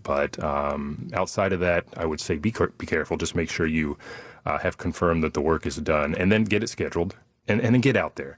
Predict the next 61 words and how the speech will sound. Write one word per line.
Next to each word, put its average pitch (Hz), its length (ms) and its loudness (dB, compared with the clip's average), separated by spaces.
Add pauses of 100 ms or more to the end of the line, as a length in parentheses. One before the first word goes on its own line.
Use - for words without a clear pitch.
(140)
Meet 113 240 2
the 180 100 2
appraiser. 80 480 0
Get 120 240 2
there 185 140 6
early, 92 380 2 (680)
right? 113 160 4
Get 117 140 2
there 151 100 6
before 147 300 4
they 90 180 0
do. 78 300 -4 (540)
Get 101 180 4
into 151 160 4
the 135 100 4
house, 82 360 0
make 101 160 2
sure 143 140 2
everything 123 220 8
looks 127 160 2
good. 98 260 2
Any 104 160 4
trash 101 360 2
that's 101 120 -2
blown 101 220 6
up 101 100 2
in 104 60 4
the 101 80 6
yard, 104 160 4
get 196 160 2
rid 185 120 4
of 87 60 0
it. 92 80 0
Make 151 140 2
it 147 60 2
shine, 78 400 0
right? 95 300 2
Make 107 140 2
it 95 60 -2
shine 117 240 6
even 95 160 4
more 101 180 6
than 90 160 0
it 82 80 0
already 82 320 4
does 85 240 4
after 85 220 0
your 80 100 0
repairs, 80 500 0
right? 85 160 0
Turn 127 220 4
on 120 100 8
the 110 80 4
lights, 90 360 2
open 107 180 4
the 95 80 4
blinds, 85 420 2
make 101 200 0
it 120 60 0
look 95 160 -2
great. 82 400 0